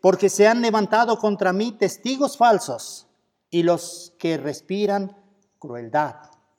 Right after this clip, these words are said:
Ya el salmista escribió esto de lo que Jesús iba a padecer,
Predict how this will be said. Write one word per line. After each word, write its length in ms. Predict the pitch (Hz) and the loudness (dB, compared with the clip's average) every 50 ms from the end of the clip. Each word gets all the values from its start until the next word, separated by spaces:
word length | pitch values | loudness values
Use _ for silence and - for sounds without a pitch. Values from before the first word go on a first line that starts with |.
| _ _ _ _ _ _ _ _ _ _ _ _ _ _ | _ _ _ _ _ _ _ _ _ _ _ _ _ _
Ya 140 | 160 185 | 2 2
el 80 | 233 233 | 2 2
salmista 880 | - 233 214 202 208 247 254 202 - 226 196 151 - - - - _ - | 2 -2 0 0 -2 -4 -6 -2 2 2 2 2 0 -8 -20 -20 _ -8
escribió 680 | 180 170 - - 180 156 156 139 170 226 247 247 208 | -8 -8 -6 -6 -6 -4 -4 -6 -4 0 0 2 2
esto 260 | 208 202 208 214 190 | 2 0 -2 -4 0
de 120 | 165 180 | 0 0
lo 160 | 175 170 170 175 | 0 0 -2 -2
que 360 | 185 175 165 - _ _ _ - | -2 -4 -4 -6 _ _ _ -10
Jesús 400 | 165 151 - - 202 208 - - | -8 -8 -4 -4 -4 -4 -4 -8
iba 160 | 196 180 180 | -8 -8 -8
a 80 | 165 | -6
padecer, 680 | - 170 160 156 160 - - - 196 208 180 - _ | -6 -8 -8 -8 -12 -14 -14 -12 -12 -12 -12 -14 _